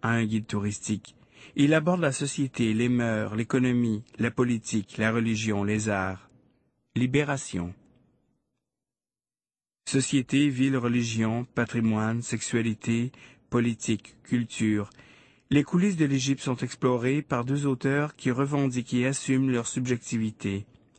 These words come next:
Un ouvrage à mettre entre toutes les mains, donc. Alif,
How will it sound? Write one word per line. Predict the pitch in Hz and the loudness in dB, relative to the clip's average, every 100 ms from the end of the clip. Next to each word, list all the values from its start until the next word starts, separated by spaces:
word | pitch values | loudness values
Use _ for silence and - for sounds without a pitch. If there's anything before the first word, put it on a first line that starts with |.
| _ - - - - | _ -20 -20 -12 2
Un | 135 | 4
ouvrage | 143 131 120 147 143 | 4 2 2 2 0
à | |
mettre | 113 120 - - - | 0 0 -4 -12 -2
entre | 131 - 123 | -2 0 -6
toutes | - - | -4 -2
les | 135 | 0
mains, | 113 98 98 | 2 0 -2
donc. | 95 95 95 - _ _ _ _ _ _ _ _ _ _ _ | -2 -4 -6 -14 _ _ _ _ _ _ _ _ _ _ _
Alif, | 131 127 113 - - | 0 2 0 -4 -16